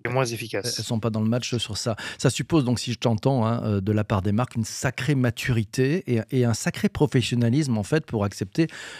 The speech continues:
Speaker 2: du lâcher-prise. Bon, ben, ça, j'ai noté ça. Je prends la question de
Speaker 1: Ouais.
Speaker 2: Lucille. Euh, elle te dit, « Est-ce que, est-ce que vous faites tester les produits et, et services des clients avant que les influenceurs ou influenceuses s'engagent à faire la promotion du produit ou de la marque ? »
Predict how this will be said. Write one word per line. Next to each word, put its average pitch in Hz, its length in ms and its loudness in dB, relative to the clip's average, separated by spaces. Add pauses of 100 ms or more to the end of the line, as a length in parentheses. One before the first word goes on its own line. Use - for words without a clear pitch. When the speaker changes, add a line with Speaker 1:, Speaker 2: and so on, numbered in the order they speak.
(140)
Speaker 2:
du 107 160 0
lâcher-prise. 131 720 2
Bon, 117 160 2
ben, 101 120 0
ça, 160 160 2
j'ai 131 160 0
noté 143 260 4
ça. 156 300 2 (280)
Je - 100 -6
prends 208 120 4
la 208 100 6
question 202 260 2
de 196 60 6
Speaker 1:
Ouais. 180 60 4
Speaker 2:
Lucille. 202 500 2 (100)
Euh, 139 760 2
elle 160 120 0
te 190 80 2
dit, « 190 200 -2
Est-ce - 140 -2
que, 285 80 -2 (180)
est-ce - 140 -6
que 240 60 0
vous 240 100 2
faites 202 220 0
tester 196 380 2
les 196 140 4
produits 135 680 0
et, 117 260 0
et 113 40 0
services 117 340 -4
des 113 120 0
clients 110 540 0
avant 131 360 -2
que 120 140 -2
les 110 500 -2
influenceurs 110 520 -2
ou 101 80 0
influenceuses 117 580 -2 (140)
s'engagent 143 600 2
à 113 100 -2
faire 120 160 -2
la 98 100 2
promotion 120 520 0
du 98 120 -6
produit 123 540 -2
ou 123 80 -2
de 107 100 -2
la 101 80 2
marque ? » 92 400 -2